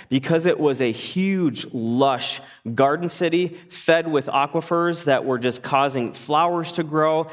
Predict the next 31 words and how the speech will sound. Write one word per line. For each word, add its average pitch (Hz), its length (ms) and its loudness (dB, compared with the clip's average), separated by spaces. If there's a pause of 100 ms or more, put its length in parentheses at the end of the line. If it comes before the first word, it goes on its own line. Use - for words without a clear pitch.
(160)
and 147 160 0
really 220 240 4
this 143 200 -2
entire 131 600 0
city 147 300 -2
to 117 120 -4
bloom. 104 460 -2 (200)
And 120 100 -4
so 160 140 2
it 120 60 0
was 151 100 2
a 131 80 2
massive 156 540 -4
garden 127 300 2
city. 90 360 -4 (1080)
It 165 120 6
was 185 200 2
also 185 420 0
seventeen 190 880 0 (200)
miles 127 720 0
to - 180 0
the 123 220 0
northeast 139 800 -2
of 135 180 2
Jerusalem 127 600 0
at 123 100 -2
the 117 100 2
bottom 147 560 0 (360)
of 131 260 2
the 113 80 0
hill. 123 300 0